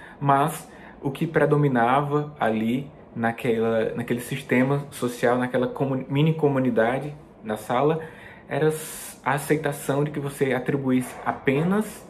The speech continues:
a questões humanitárias o exercício profissional. Então você só poderia dizer que fiz medicina pra ajudar as outras pessoas.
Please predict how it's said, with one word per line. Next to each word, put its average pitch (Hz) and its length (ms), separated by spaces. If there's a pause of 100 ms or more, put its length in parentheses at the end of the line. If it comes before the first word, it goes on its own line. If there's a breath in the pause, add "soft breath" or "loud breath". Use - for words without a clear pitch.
(200 loud breath)
a 131 120
questões 139 680
humanitárias 147 960 (120)
o 123 100
exercício 123 420
profissional. 127 500
Então 123 220
você 143 180
só 139 140
poderia 131 400
dizer 123 480
que 110 300 (300 loud breath)
fiz 139 220
medicina 135 460
pra 127 240
ajudar 120 300
as 113 80
outras 120 240
pessoas. - 580